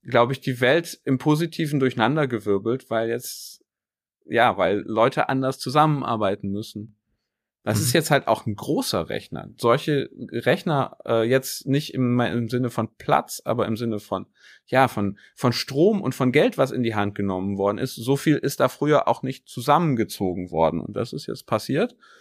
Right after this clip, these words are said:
Speaker 1: Und ja, wir sind alle super gespannt,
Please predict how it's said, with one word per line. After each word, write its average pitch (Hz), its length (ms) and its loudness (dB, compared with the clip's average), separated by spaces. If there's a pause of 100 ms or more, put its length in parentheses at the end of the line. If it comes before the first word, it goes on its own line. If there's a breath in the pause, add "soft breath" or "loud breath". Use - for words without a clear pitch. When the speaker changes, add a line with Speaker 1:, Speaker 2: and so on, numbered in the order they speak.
(380 loud breath)
Speaker 1:
Und 113 460 2
ja, 127 200 6
wir 151 100 6
sind 147 160 2
alle 110 160 4
super 113 280 0
gespannt, 113 600 0